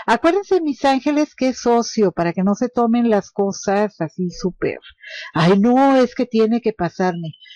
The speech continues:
No, mis ángeles, es socio, se lo recuerdo. Yo no confío mucho en un tarot a distancia. Y aquí, pues, prácticamente nos divertimos.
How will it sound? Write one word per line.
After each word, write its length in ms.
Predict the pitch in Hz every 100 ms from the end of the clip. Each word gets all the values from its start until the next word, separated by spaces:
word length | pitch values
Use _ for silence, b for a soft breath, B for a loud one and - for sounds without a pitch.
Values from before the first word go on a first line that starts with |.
| B -
No, 300 | 190 214 226
mis 260 | 214 -
ángeles, 480 | 170 165 156 147 -
es 200 | 185 185
socio, 520 | 226 226 214 - 151
se 220 | 147 - 160
lo 160 | 185
recuerdo. 480 | 190 208 240 240 247
Yo 160 | 202 214
no 100 | 247
confío 340 | 269 - 262
mucho 380 | 240 233 - 247
en 100 | 208
un 140 | 202
tarot 360 | 208 202 190 190
a 180 | - 156
distancia. 640 | 156 - 196 196 - 277 320 _ _ B B B -
Y 60 |
aquí, 220 | - 440 277
pues, 220 | 330 -
prácticamente 760 | 302 294 - 277 233 240 240
nos 200 | 254 220
divertimos. 800 | 180 160 160 147 175 165 147 -